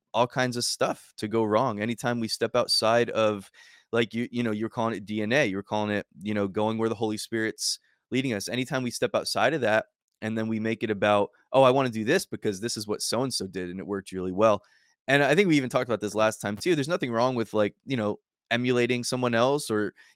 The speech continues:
getting ideas and stuff like that. Like, of, of course, there's nothing wrong with, with any of that. Like, there's times where, like, I'll see something, I'll see a friend of mine, you know, who's a pastor do something, and it just so resonates with my heart that I'm like, "Oh, yeah, that's it. Like, we gotta do that."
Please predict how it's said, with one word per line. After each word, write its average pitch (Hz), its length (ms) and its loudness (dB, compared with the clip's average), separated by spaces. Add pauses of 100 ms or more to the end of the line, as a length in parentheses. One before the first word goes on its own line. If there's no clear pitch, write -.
getting 127 260 2
ideas 117 580 0
and 107 120 -8
stuff 113 220 -2
like 101 180 -2
that. 107 300 2
Like, 120 180 0 (100)
of, 117 180 -6 (120)
of 131 180 -12
course, 113 200 0
there's 107 140 -8
nothing 123 240 -4
wrong 110 240 -2
with, 104 180 -6 (440)
with 113 140 -4
any 127 160 0
of 117 40 2
that. 104 180 4
Like, 110 160 -2
there's 113 160 -6
times 120 320 -4
where, 113 240 2 (420)
like, 117 240 -2
I'll 110 140 0
see 160 320 -4
something, 107 460 -4
I'll 104 80 -4
see 120 180 -2
a 107 40 -2
friend 135 300 -2
of 123 80 2
mine, 101 440 -2 (180)
you 113 100 -6
know, 110 100 0
who's 113 160 -2
a 101 60 -6
pastor 113 460 -4
do 113 200 -6
something, 104 540 -6 (320)
and 127 120 0
it 123 60 0
just 123 260 -6
so 135 180 2
resonates 120 520 0
with 110 140 -4
my 98 140 -6
heart 123 360 4
that 110 80 -2
I'm 104 100 -4
like, 104 180 -4
"Oh, 120 460 4
yeah, 120 400 8
that's 107 260 -2
it. 113 240 0
Like, 104 160 -4
we 110 80 -6
gotta 107 180 0
do 104 200 -4
that." 90 240 -4